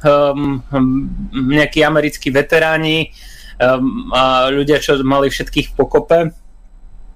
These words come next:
a, a ko-, komentovali práve to porovnanie medzi, eh, čínskou, ruskou a, eh,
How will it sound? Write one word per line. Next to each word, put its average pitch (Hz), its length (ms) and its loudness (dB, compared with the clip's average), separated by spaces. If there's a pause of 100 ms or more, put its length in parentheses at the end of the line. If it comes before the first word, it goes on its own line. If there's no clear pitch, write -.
(160)
a, 131 400 2
a 131 720 0
ko-, 156 320 2
komentovali 147 640 2
práve 147 240 2
to 135 160 -6
porovnanie 139 560 2
medzi, 131 480 -2
eh, - 1200 -2
čínskou, 147 640 0
ruskou 147 480 2
a, 131 320 0
eh, - 240 -6